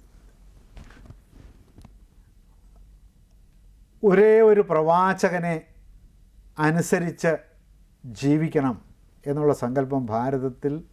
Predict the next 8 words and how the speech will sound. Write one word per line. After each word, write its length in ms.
ഒരിക്കലും 440
ഉണ്ടായിട്ടില്ല. 520
ഭാരതത്തിൻ്റെ 560
സംസ്കാരം 540
അനുസരിച്ച് 420
ഉണ്ടാകാൻ 540
സാധിക്കാത്ത 680
വിധത്തിലാണ് 520